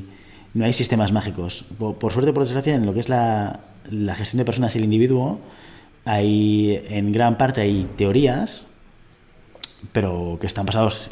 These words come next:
Speaker 2: en estudios científicos, si quieres, ¿eh? Pero no dejan de ser teorías, ¿no? Y, y al final la, lo potente de aquello es cómo lo accionas y cómo te sirve a ti. Y si no te sirve, lo cambias y buscas otra cosa.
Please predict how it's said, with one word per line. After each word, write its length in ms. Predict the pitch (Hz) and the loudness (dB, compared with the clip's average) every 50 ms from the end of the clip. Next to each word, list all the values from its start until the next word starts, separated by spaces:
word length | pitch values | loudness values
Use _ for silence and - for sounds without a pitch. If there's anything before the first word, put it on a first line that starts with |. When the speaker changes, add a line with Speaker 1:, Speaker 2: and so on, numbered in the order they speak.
| - - - | -16 -14 -12
Speaker 2:
en 100 | 101 92 | -10 -10
estudios 260 | - - 107 - - | -4 0 0 2 2
científicos, 400 | 113 - 151 - 165 - 104 - | 2 0 2 0 0 0 0 -2
si 80 | - | -2
quieres, 280 | 101 156 156 104 90 117 | 0 2 2 2 2 0
¿eh? 100 | 160 170 | 0 0
Pero 320 | 170 110 101 98 95 92 - - - - - - - - | 2 2 2 2 0 -2 -6 -10 -16 -18 -18 -12 -2 0
no 60 | 117 | 0
dejan 180 | 117 113 131 123 | 4 4 4 4
de 60 | 117 | 4
ser 160 | - 113 104 | 2 0 0
teorías, 460 | - 107 95 90 92 85 78 80 92 | 2 2 2 2 2 0 -2 -4 -4
¿no? 240 | 120 143 170 - 110 | -2 -2 -2 0 0
Y, 420 | 110 107 98 95 98 92 92 - - 107 | 0 0 2 0 0 -2 -4 -4 -6 -6
y 100 | 110 107 | -4 -4
al 120 | 104 101 98 | -4 -4 -4
final 520 | - 110 107 110 117 123 135 135 131 - - - - - - - - - | -2 -2 0 2 4 4 4 2 0 -4 -12 -18 -20 -20 -20 -16 -6 -2
la, 800 | 113 110 104 98 98 98 95 95 92 95 92 92 92 90 85 - 90 | 2 2 2 2 2 0 -2 -2 -2 -4 -4 -4 -6 -6 -8 -4 0
lo 220 | 113 113 113 107 | 2 2 2 2
potente 360 | - 110 107 117 127 135 147 | 2 0 2 2 2 4 4
de 80 | 139 127 | 4 4
aquello 360 | 120 123 139 139 147 143 131 | 4 2 2 2 2 2 2
es 300 | 123 117 110 95 - - | 2 2 2 0 -2 -6
cómo 220 | - - 127 139 135 | -2 0 4 6 6
lo 60 | 123 | 6
accionas 600 | 120 - - 143 139 147 160 180 185 180 - - - - - - - - - - | 4 4 0 -2 0 0 0 -2 -2 -6 -8 -16 -20 -20 -20 -20 -20 -20 -10 -10
y 80 | - 110 | -8 -2
cómo 220 | - 127 139 143 143 | 2 4 4 4 4
te 80 | 131 | 2
sirve 300 | - - 135 127 117 110 | 4 4 4 6 6 4
a 80 | 104 104 | 2 2
ti. 240 | 101 87 82 - - - - - - | -2 -6 -6 -8 -10 -16 -16 -6 -6
Y 60 | 117 | -2
si 80 | - 131 | 0 0
no 100 | 151 165 | 2 2
te 80 | 285 | 0
sirve, 420 | - - 139 143 139 165 185 226 247 - - - - - - - - - | -2 0 0 0 0 0 0 -2 -4 -6 -12 -20 -20 -20 -20 -18 -6 -4
lo 100 | 110 104 | -2 2
cambias 320 | - 113 113 113 135 143 | 2 2 4 4 4 4
y 40 | 143 | 4
buscas 240 | 123 113 104 - 107 | 2 0 0 0 -2
otra 180 | 107 - 95 95 | -2 -2 -2 0
cosa. 340 | 127 - - 92 80 - | 0 0 0 -2 -6 -8